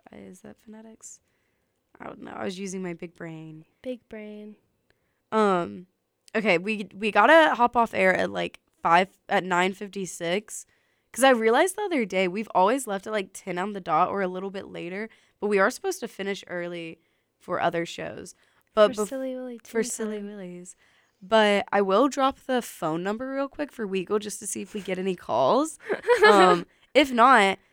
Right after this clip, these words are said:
Speaker 1: I'll still be in the studio for a second afterwards, and you can tell Silly Willy you just love Saturation Italicized. But the phone number is three three four,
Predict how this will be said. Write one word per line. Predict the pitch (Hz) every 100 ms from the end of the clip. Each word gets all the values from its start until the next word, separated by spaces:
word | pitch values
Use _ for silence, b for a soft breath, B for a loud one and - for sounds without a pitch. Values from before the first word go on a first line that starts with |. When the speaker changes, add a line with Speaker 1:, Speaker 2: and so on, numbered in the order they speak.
| _ -
Speaker 1:
I'll | 208
still | 226 277
be | 247
in | 226
the |
studio | 208 - 214 214 190
for | 185
a | 190
second | 196 196 -
afterwards, | 180 185 185 170 151 147 151 - -
and | 175 170 78 95 _
you | 202 190
can | 202 180
tell | 175 202 185
Silly | - 180
Willy | 170 165
you | 165 175
just | 175 -
love | 175 170 170 143 151
Saturation | - - - 82 - 113
Italicized. | - - 107 - - 214 -
But | 190 180 156 b b b b
the | - 214
phone | - 226
number | 247 226
is | 202 -
three | _ 202 196
three | 240 311 330
four, | - 208 175 180 190